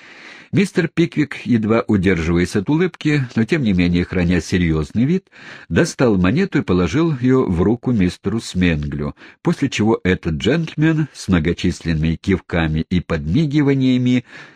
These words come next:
намекающими на великую тайну, отправился на поиски трех посетителей, которых вскоре и привел. Кашлянув трижды и столько же раз кивнув, чтобы заверить мистера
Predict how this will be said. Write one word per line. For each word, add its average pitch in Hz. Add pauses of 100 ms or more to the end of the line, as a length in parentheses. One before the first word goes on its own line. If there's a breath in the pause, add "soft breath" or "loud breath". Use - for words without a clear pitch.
(260 loud breath)
намекающими 117
на 110
великую 107
тайну, 104 (320 loud breath)
отправился 180
на 123
поиски 139
трех 131
посетителей, 92
которых 85
вскоре 156
и -
привел. 73 (580 loud breath)
Кашлянув 127
трижды 101 (160)
и 104
столько 104
же 90
раз 87
кивнув, 92
чтобы 127
заверить 107
мистера 104